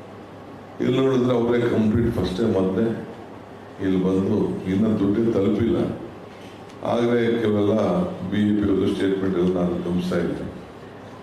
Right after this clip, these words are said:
ಆಮೇಲೆ ಈ ಮಧ್ಯ, ಆ, ಅವರು ನಮಗೇನು ಹಿಂದೆ ಏನು ಮಾತು ಕೊಟ್ಟಿದ್ರು ಆ ಮಾತನ್ನು ಉಳಿಸ್ಕೊಳ್ಳೋಕ್ಕಾಗಲೇ ಇಲ್ಲ ಅಂತ ವಿಚಾರಗಳನ್ನ ತಮ್ಮ ಮುಂದೆ ನಾನು ಪ್ರಸ್ತಾವನೆಯನ್ನು ಮಾಡ್ತೀನಿ.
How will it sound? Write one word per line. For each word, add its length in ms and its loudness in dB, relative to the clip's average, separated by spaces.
ಆಮೇಲೆ 260 2
ಈ 120 4
ಮಧ್ಯ, 300 2
ಆ, 60 0
ಅವರು 600 2
ನಮಗೇನು 580 2
ಹಿಂದೆ 260 4
ಏನು 680 2
ಮಾತು 300 0
ಕೊಟ್ಟಿದ್ರು 460 2
ಆ 40 2
ಮಾತನ್ನು 600 0
ಉಳಿಸ್ಕೊಳ್ಳೋಕ್ಕಾಗಲೇ 840 0
ಇಲ್ಲ 280 2
ಅಂತ 200 -2
ವಿಚಾರಗಳನ್ನ 840 2
ತಮ್ಮ 180 0
ಮುಂದೆ 200 0
ನಾನು 400 2
ಪ್ರಸ್ತಾವನೆಯನ್ನು 840 0
ಮಾಡ್ತೀನಿ. 400 -6